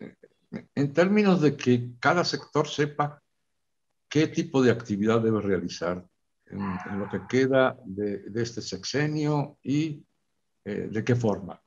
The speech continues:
de modo que no perturbe lo que es más importante, que es, eh, garantizar que el país siga avanzando, que las transformaciones se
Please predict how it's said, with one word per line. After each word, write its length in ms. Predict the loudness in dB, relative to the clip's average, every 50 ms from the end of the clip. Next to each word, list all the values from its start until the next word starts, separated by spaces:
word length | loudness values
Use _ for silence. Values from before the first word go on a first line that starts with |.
| _ _ _
de 140 | -10 -6 -2
modo 380 | 0 2 2 4 4 2 0 0
que 120 | -2 0
no 580 | 2 2 2 2 2 4 4 2 2 0 -2 0
perturbe 800 | -2 -2 -2 -2 -2 2 2 2 2 2 2 4 4 4 2 0 -6 -4
lo 200 | -2 -2 -2 2
que 120 | 2 2
es 240 | 2 0 -4 -4 -4
más 200 | -4 -4 -4 -6
importante, 500 | -6 -6 -8 -8 -6 -6 -8 -8 -10 _ _ _ _ _ _ _ _ _ _ _ _ _ _ _ _ _ -4
que 240 | 0 2 2 4
es, 180 | 2 2 0 0
eh, 240 | 0 0 0 0 0
garantizar 580 | 0 0 0 0 -2 -4 -4 -2 0 0 0
que 100 | 2 0
el 80 | -2 0
país 220 | 0 0 0 0
siga 240 | 0 0 2 4 6
avanzando, 600 | 4 4 4 2 -2 -2 -2 -2 -2 -4 -6 -8 -8
que 80 | -10
las 140 | -12 -12 -10
transformaciones 720 | -8 -10 -8 -6 -6 -6 -6 -6 -6 -6 -6 -6 -6 -6
se 220 | -6 -8 -8 -8